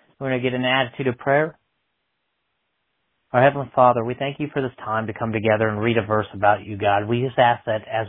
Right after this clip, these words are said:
we read that verse, as we hear that verse, that you allow it to stick on our hearts, God. We know that you come first. We know that we have to put you before everything else. God, help us with that. We are merely sinful humans, and we know that. So help us put you first, God.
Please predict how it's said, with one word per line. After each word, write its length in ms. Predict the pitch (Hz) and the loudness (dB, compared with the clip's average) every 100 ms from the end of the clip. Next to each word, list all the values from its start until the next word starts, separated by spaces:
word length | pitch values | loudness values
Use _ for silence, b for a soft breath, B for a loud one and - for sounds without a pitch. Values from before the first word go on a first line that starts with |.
| 104 | -6
we 300 | 110 110 107 | -6 -6 -4
read 200 | 120 123 | -4 0
that 220 | 117 107 | 0 0
verse, 200 | 113 117 - | -2 -2 -4
as 80 | 110 | -8
we 100 | 110 | -10
hear 220 | - 123 | -4 -2
that 180 | 117 107 | 0 -2
verse, 240 | 107 110 104 - B B _ | -4 -4 -6 -12 B B _
that 60 | 110 | 2
you 120 | 113 | 6
allow 160 | 120 | 6
it 340 | 120 - _ - | 4 -4 _ -10
to 100 | 113 - | -10 -6
stick 200 | 135 - | -8 -4
on 120 | 120 | -2
our 100 | 113 | 0
hearts, 300 | 101 110 110 - | 0 -2 -2 -2
God. 260 | 107 104 107 | 0 0 0
We 140 | 117 | -2
know 260 | 113 117 120 | 2 2 2
that 160 | 113 | 0
you 160 | 113 113 | -4 -10
come 320 | - 110 104 - | -6 -6 -6 -8
first. 240 | 101 95 _ | -8 -8 _
We 120 | 110 | -6
know 240 | 110 113 117 | 0 2 4
that 120 | 110 | 2
we 80 | 110 | 0
have 140 | 110 - | -2 -4
to 100 | 107 | -8
put 260 | - 127 | -4 -4
you 160 | 123 120 | -2 -2
before 400 | 110 98 113 110 | -4 -6 -4 -2
everything 480 | 107 113 101 107 107 | -2 -6 -8 -10 -8
else. 160 | 104 - B B B | -8 -10 B B B
God, 180 | - 120 107 | 2 2 2
help 240 | 127 - | -2 -2
us 120 | 117 - | -6 -6
with 140 | 107 101 104 | -12 -10 -6
that. 240 | 98 98 b b - | -6 -8 b b 0
We 140 | 123 | 2
are 80 | 117 | 4
merely 360 | 117 127 123 107 - | 2 2 2 -2 -2
sinful 340 | 131 123 127 113 | -2 -2 -2 -2
humans, 420 | 120 120 110 101 | 0 0 -2 -4
and 120 | 107 | -6
we 140 | 107 107 | -6 -2
know 220 | 107 107 | 0 0
that. 200 | 107 104 - | 0 -2 -6
So 80 | 107 | 0
help 320 | 123 135 - | 2 2 0
us 160 | 104 104 _ b b _ - | -4 -6 _ b b _ -2
put 160 | 123 110 | 0 0
you 240 | 110 113 - - | -2 -4 -4 -2
first, 300 | 107 110 - - | -2 -2 -6 -6
God. 260 | 104 104 | 0 0